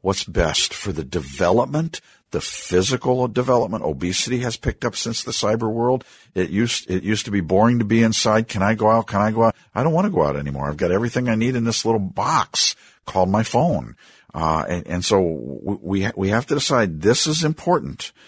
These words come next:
You know, it, it, just a decade, three decades ago, childhood obesity was under nine percent. It's at eighteen percent now.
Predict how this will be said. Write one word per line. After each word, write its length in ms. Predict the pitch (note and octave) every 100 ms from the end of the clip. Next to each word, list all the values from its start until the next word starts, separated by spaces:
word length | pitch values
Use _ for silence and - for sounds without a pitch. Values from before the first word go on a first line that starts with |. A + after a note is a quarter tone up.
| -
You 60 | F#2
know, 80 | - - -
it, 100 | - F2+ F2
it, 480 | G2+ G2 - A1 D#2+
just 240 | F2+ G2+
a 60 | F2+
decade, 560 | D2+ G#2+ C3+ B2+ B2 G#2+
three 220 | - D#3
decades 440 | C#3+ - A#2 F#2+
ago, 360 | G2 F#2 D2 C#2+ _ _ _ _
childhood 340 | - F#2+ G2+
obesity 460 | G2 F2+ G2 - F#2+
was 180 | F2+ F2
under 220 | F2+ E2+
nine 220 | E2 E2
percent. 340 | D#2+ D#2+ F2+ D2+
It's 140 | -
at 80 | F#2+
eighteen 340 | G#2+ - G2
percent 420 | D#2 D2 - A#1+
now. 220 | - -